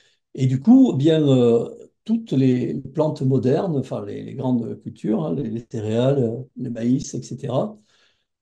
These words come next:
euh, quand on, quand on regarde, quand on mesure les, les taux de colonisation par rapport à des variétés populations, des variétés plus anciennes, on s'aperçoit qu'elles sont beaucoup moins mycorhi-, mycorhisées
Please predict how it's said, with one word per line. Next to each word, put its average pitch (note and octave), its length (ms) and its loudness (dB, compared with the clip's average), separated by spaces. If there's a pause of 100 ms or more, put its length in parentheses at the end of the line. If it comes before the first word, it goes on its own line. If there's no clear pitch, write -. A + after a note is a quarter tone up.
euh, B2+ 200 -8
quand F#3+ 240 0
on, C3+ 680 4
quand C3+ 320 -8
on A#2 160 -2
regarde, D3 440 2
quand B2 220 -6
on A#2+ 80 2
mesure F#3 480 0
les, B2 240 -6
les B2 180 -10
taux G3+ 140 -4
de F#3+ 60 -6
colonisation D#3 720 -2
par C#3+ 200 -4
rapport D3 480 -4
à B2 40 -4
des A#2+ 200 -2
variétés A#2 440 -4
populations, A#2 520 -6
des B2 80 0
variétés A2+ 360 -6
plus A#2+ 220 -12
anciennes, D#3 420 0
on C3+ 80 -4
s'aperçoit - 440 -8
qu'elles C3+ 160 -2
sont D#3 200 -2
beaucoup C3+ 260 -2
moins C3+ 120 4
mycorhi-, A#2 480 0
mycorhisées C3+ 640 0